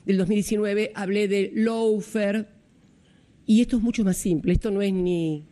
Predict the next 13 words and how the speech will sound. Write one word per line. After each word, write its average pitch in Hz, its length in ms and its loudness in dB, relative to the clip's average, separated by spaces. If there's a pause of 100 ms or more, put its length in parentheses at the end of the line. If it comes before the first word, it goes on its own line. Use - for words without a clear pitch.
(120)
lawfare, 226 1040 -2 (400)
ni 190 140 2
partido 196 380 0
judicial, 233 760 2 (380)
esto 240 380 2
es 233 220 2
un 208 60 2
estado 208 420 0
paralelo 196 580 2 (120)
y 196 100 2
mafia, 151 720 -2 (380)
mafia 262 760 2
judicial. 156 680 0